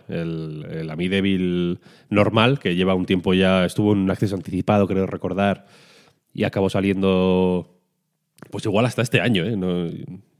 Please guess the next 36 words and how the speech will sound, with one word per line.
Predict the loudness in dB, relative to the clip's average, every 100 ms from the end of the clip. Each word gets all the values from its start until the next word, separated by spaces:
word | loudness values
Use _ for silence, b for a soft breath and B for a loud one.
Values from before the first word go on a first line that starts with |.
| -20
se | _ -10
lanzó | -8 -4 -2
la |
versión | -2 0 -2
uno | -2
punto | -4 -6 -2
cero | 0 0
o, | -4 -6 -6 -6 -6 -8 -10
o | -14
a |
finales | -8 -6 -4 -4
del | -6
anterior. | -6 -2 -2 -2 B B B B B B B _ -8
Eh, | -2 0 0 0
y | -2
es | -2
un |
juego | 2 2
muy | 4 0
guay. | 0 -6 _ _ _
Es | -18 -16 -12
un, | -10 -10 -12 -14 -20 -20 -20 -18
esta, | -10 -6 -6 -6
esta, | -4 -4 -4 -4
a | -6
la, | -6 -12 B B
si | -6
os | -4 2
molan | 4 4
ese | 2
tipo | 0 2
de, | 4 2
de | 0 -4 -4 -10 -20 -20 -20
shooters | -12 0 0 2 -2 -2 -8 -16 -20 _ _ -14
antiguos, | -12 -8 -6 -4 -4 -6 -6
tipo, | -6 -2 0 0 0 -2 -4 -8